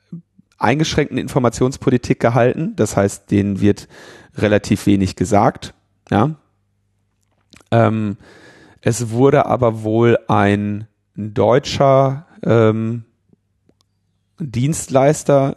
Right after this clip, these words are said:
äh, beauftragt mit der forensischen Untersuchung dieses Vorfalls. Und, ähm, es wurde mir so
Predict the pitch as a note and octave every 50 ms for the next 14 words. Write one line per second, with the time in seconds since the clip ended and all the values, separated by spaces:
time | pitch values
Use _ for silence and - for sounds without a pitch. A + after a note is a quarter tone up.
0 | - - - C3+ B2 B2 - - - - - - - - _ _ - - - E3
1 | D3+ - G#2 - A#2 A#2 C#3 C#3+ - - - - C3 B2 C3+ D3+ - - A#2+ G#2+
2 | A2 A2 - - - - - A2+ G#2+ G#2+ G#2+ G2+ - - A2+ A2 G#2+ A2 G#2+ A2+
3 | A2+ - - - - - F#2+ G2+ A#2 D3+ E3+ G#3+ G#3+ F#3 E3 F3 E3 D#3 D#3 -
4 | - - - D3+ D3 D3+ - - C3 C3 C#3 C#3 - - - - - - - -
5 | - - - - - _ _ _ G#2+ A2 A2 A2 A2 G#2+ G#2 G#2 G2+ - - -
6 | - G#2+ G#2 G2+ G2 G2+ G2+ G2+ G2+ - - _ - - G#2+ G#2 - - - -
7 | - - - - - - - - - - - A2 A2 A#2+ B2+ B2 A#2 A#2 A2+ A2+
8 | A2 G#2+ G#2+ A2 A2 A2+ G#2+ G#2+ A2+ A2 A2+ A2+ A2+ A2+ G#2+